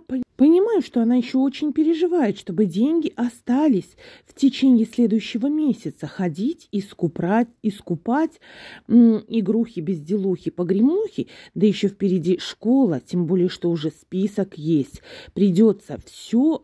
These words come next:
скупать по списку. Ну, а Леночка уже успела накупить всякой дребедени к школе, которая, собственно, возможно, и не понадобится,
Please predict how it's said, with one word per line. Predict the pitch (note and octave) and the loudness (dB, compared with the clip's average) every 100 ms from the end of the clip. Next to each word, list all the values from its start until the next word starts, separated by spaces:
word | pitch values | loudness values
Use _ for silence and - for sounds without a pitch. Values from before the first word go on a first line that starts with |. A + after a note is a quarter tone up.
| _ | _
скупать | - - E3+ E3+ E3 F3 G3 - - | -20 -8 -6 -6 -4 -4 -4 -6 -6
по | F3 | -6
списку. | - - D3+ D3 - - D3+ - - - - | -6 -12 -8 -6 -8 -12 -12 -12 -20 -20 -4
Ну, | A4 A4+ | 0 2
а | |
Леночка | G#4+ G#4+ F#4+ - | 2 0 -2 0
уже | E4+ C#4 D#4+ E4 - | 0 2 0 0 -4
успела | - - F#3 F#3+ D3+ - | -16 -10 -2 0 0 -2
накупить | G3 G#3+ G3 F#3+ - | -4 -4 -4 -8 -4
всякой | G3 F3 F3 | -4 -2 -2
дребедени | D3+ F#3 G3+ G#3 F3 D#3+ D3+ | 0 0 2 0 0 0 -2
к | - | -6
школе, | - - F4+ E4+ C#4+ - - - | -14 -4 0 2 0 -6 -20 -14
которая, | E4 G4+ G4 | -4 2 2
собственно, | - E4+ - D#4+ D4 | 2 -6 -6 -4 0
возможно, | C#4+ B3+ D4+ B3 D4 | 0 0 -2 0 0
и | |
не | C#4+ B3+ | 0 0
понадобится, | D4 D4 C#4 F3+ D3+ - - A#2 | -2 0 0 0 -2 -6 -8 -10